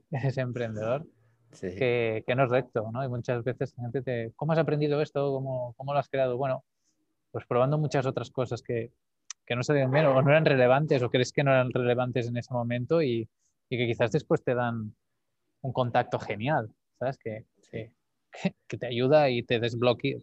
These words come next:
Speaker 1: te desbloquea un problema
Speaker 2: Sí.
Speaker 1: que tienes con, con tu, con tu proyecto actual.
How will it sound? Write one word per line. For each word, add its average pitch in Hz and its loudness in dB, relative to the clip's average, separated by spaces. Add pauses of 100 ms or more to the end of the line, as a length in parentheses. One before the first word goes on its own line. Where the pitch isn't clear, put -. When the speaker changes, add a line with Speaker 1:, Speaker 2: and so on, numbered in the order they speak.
Speaker 1:
te 123 -2
desbloquea 113 0
un 143 0
problema 123 0
Speaker 2:
Sí. 113 -6
Speaker 1:
que 123 0
tienes 117 -2 (380)
con, 107 -6
con 117 -8
tu, 113 -2 (240)
con 123 -6
tu 127 -6
proyecto 117 -6
actual. 139 -8